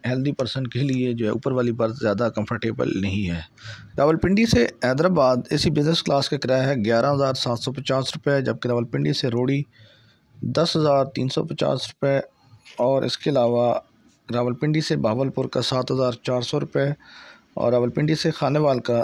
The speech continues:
पाँच हज़ार छः सौ पचास रुपये है और रावलपिंडी से लाहौर एसी बिजनेस क्लास एक एडल्ट पर्सन का किराया है तीन हज़ार छः सौ पचास रुपये, जबकि लाहौर से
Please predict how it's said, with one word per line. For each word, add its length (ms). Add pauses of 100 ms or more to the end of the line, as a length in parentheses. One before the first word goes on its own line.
(260)
पाँच 260
हज़ार 220
छः 200
सौ 140
पचास 360
रुपये 260
है 220
और 160
रावलपिंडी 420
से 140
लाहौर 420
एसी 240
बिजनेस 360
क्लास 320
एक 160
एडल्ट 240
पर्सन 260
का 80
किराया 240
है 100
तीन 220
हज़ार 300
छः 180
सौ 220 (760)
पचास 360
रुपये, 260 (680)
जबकि 360 (180)
लाहौर 340
से 160